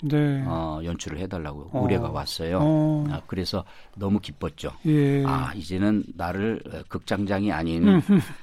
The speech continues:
Speaker 2: 아, 예술가로서
Speaker 1: 그렇죠.
Speaker 2: <laughs> 이렇게
Speaker 1: 다시
Speaker 2: 다시
Speaker 1: 불러주는구나.
Speaker 2: 초청을 하는구나.
Speaker 1: 네.
Speaker 2: 그래서, 어, 지금 너무너무 재밌게
Speaker 1: 음.
Speaker 2: 연습을 하고 있습니다.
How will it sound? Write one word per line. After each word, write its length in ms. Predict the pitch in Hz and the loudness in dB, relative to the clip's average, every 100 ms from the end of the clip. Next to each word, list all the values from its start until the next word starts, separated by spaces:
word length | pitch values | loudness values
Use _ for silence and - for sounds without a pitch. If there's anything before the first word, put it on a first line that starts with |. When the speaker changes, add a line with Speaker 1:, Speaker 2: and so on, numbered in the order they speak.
| - | -6
Speaker 2:
아, 100 | 76 | -2
예술가로서 880 | 82 95 123 110 90 78 - 87 82 | 0 2 4 6 4 2 2 2 4
Speaker 1:
그렇죠. 420 | 165 170 - 123 | 4 6 4 4
Speaker 2:
<laughs> 80 | 110 | 2
이렇게 380 | 90 - 85 78 | 2 0 0 2
Speaker 1:
다시 280 | - 143 | 2 2
Speaker 2:
다시 40 | 156 | 4
Speaker 1:
불러주는구나. 640 | 185 196 175 170 139 156 | 6 6 6 4 4 4
Speaker 2:
초청을 280 | 143 110 - | 4 2 4
하는구나. 460 | 120 101 85 - 143 | 4 4 4 4 4
Speaker 1:
네. 520 | 127 123 117 110 107 | 2 0 0 -2 -2
Speaker 2:
그래서, 640 | 117 117 113 113 101 87 | 0 0 4 4 4 4
어, 340 | 92 101 90 82 | 4 4 2 0
지금 480 | - 123 110 78 78 | -4 -2 -2 -2 -4
너무너무 400 | - 127 151 135 | -2 2 4 2
재밌게 560 | - 90 90 - 151 151 | 0 -4 -4 -4 -4 0
Speaker 1:
음. 340 | 151 147 143 | 4 4 4
Speaker 2:
연습을 420 | 139 135 131 127 - | 2 0 -2 -6 -10
하고 160 | - | -12
있습니다. 360 | - - - | -12 -16 -18